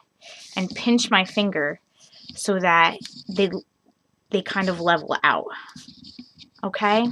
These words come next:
So you see what I mean? I'm gonna go along and I'm just gonna pinch it in. Pinch it in. So let me get rid of this.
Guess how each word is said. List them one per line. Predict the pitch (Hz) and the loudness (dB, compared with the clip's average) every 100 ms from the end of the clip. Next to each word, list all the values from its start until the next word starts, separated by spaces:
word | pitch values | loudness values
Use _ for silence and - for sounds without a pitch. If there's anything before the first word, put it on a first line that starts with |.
| 240 - - _ | -6 -18 -20 _
So | - | -4
you | 220 | -2
see | 220 262 | -2 -2
what | 269 | 0
I | 262 | 2
mean? | 247 247 240 | 2 2 0
I'm | 208 | -2
gonna | 185 | -4
go | 190 214 | 0 2
along | 226 220 202 196 190 | 4 4 2 -2 -6
and | 190 | -10
I'm | 185 | -8
just | 180 - | -8 -12
gonna | 160 - | -14 -18
pinch | - 226 196 - | -6 -4 -4 -4
it | 165 | -6
in. | 131 - - - - - _ _ _ | -6 -10 -18 -18 -20 -20 _ _ _
Pinch | - 220 196 | -4 -4 -2
it | 180 | -6
in. | - - _ - - - - - - - _ - - - - - - _ - - - - | -8 -12 _ -10 -8 -10 -12 -6 -6 -6 _ -14 -12 -12 -16 -20 -20 _ 6 6 6 -6
So | - - 208 208 214 240 | -16 -8 -6 -6 -8 -8
let | 226 | -6
me | 233 | -4
get | 233 - | -4 -4
rid | 185 | -6
of | 180 | -6
this. | 185 156 180 | -6 -8 -8